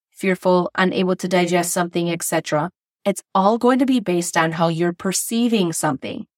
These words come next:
And your perception is going to be based on all the experiences that your subconscious has saved to use for the future, your memories. Chronic conditions don't just pop up out of the blue. They are a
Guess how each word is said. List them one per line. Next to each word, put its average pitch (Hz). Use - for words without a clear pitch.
And 220
your 190
perception 180
is 190
going 185
to 175
be 185
based 180
on 165
all 240
the 262
experiences 175
that 190
your 196
subconscious 214
has 170
saved 170
to 190
use 175
for 170
the 165
future, 180
your 190
memories. 165
Chronic 233
conditions 233
don't 180
just 208
pop 180
up 170
out 170
of 156
the 165
blue. 160
They 190
are 185
a 185